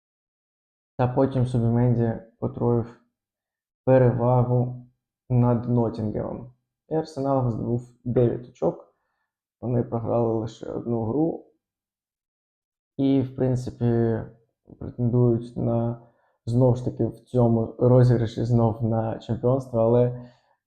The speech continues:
<laughs> подивимось. Надіюсь, е, у Арсена Венгера було це четверте місце завжди, а у Артети друге місце. Ну, подивимось. Я, я сподіваюся, що це як <laughs> ну, колись прирветься.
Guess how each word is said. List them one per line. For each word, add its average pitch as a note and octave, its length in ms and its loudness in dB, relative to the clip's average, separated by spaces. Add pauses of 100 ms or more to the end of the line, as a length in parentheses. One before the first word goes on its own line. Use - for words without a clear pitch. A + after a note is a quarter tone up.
<laughs> C3 300 0
подивимось. D3 800 6 (600)
Надіюсь, D3+ 640 6
е, C3 580 6 (220)
у C#3 120 2
Арсена C3+ 420 2
Венгера B2+ 420 4
було A#2 280 2
це A#2 240 -4
четверте C3 520 -2
місце C#3 380 -2
завжди, B2+ 520 2 (640)
а A2+ 280 0
у A#2 100 4
Артети B2 680 4 (180)
друге A#2 360 4
місце. A2 440 -4
Ну, A#2+ 520 2
подивимось. A#2+ 800 2
Я, A#2 220 0 (100)
я A#2+ 160 4
сподіваюся, B2 560 2
що A2+ 320 -2
це A#2 180 -6
як A#2+ 200 2 (400)
<laughs> - 400 -20
ну, B2 220 2
колись C3+ 360 2
прирветься. A#2 720 0